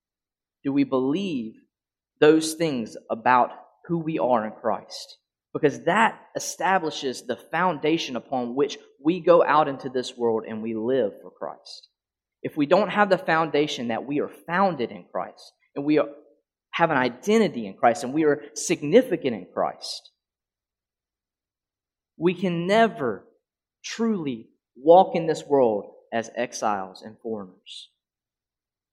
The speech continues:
because our desires are for the things of this world,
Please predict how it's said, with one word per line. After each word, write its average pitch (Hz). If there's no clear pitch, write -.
because 131
our 143
desires 139
are 123
for 123
the 117
things 104
of -
this 92
world, 147